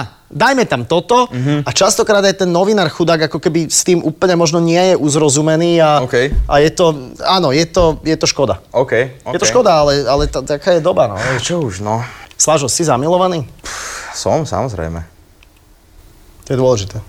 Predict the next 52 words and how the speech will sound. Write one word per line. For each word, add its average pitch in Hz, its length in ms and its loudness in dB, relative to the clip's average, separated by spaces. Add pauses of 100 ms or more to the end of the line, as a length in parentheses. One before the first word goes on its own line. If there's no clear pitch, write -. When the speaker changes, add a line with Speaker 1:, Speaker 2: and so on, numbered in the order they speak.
(420)
Speaker 2:
A - 80 -12
ty 87 120 -10
si? 98 200 -6 (220)
Speaker 1:
No 113 120 -2
Ježišmaria. 104 600 0 (1120)
Speaker 2:
Tak - 160 -12
dobre. 120 260 -4 (1800)
Speaker 1:
Teraz, 135 160 0
jak 143 140 4
sme 175 100 -4
sa... 151 120 -4 (360)
Brutálne 185 520 2
hlboko 143 360 0
sme 131 160 0
sa 135 100 2
na 139 100 4
seba 139 200 2
pozreli. 151 320 2
To 120 80 0
si 160 120 2
si 196 120 2
uvedomil? 226 480 2 (400)
Speaker 2:
Áno, 151 380 2
áno. 123 100 2
Speaker 1:
Však, 170 320 0
že 160 100 -2
Speaker 2:
Až 123 60 2
Speaker 1:
to - 20 2
Speaker 2:
to 165 80 -2
Speaker 1:
bol 165 120 0
Speaker 2:
bolo 143 80 2
Speaker 1:
až 131 100 0
Speaker 2:
trošku 135 240 -2
nepríjemné. 127 480 0
Speaker 1:
A, 202 60 4 (260)
hej, 247 160 2
ja 190 80 2
som 220 140 0
sa 214 120 0
tiež 247 260 0
cítil, 208 320 2 (360)
aj 139 120 0
ty 123 100 -4
si 135 100 0
sa - 120 0
cítil 196 260 -2
nepríjemne? 214 440 0 (200)
Speaker 2:
Už 127 120 -2
sa - 160 0
na 117 160 0
mňa 113 160 0
pozeraj. 110 380 0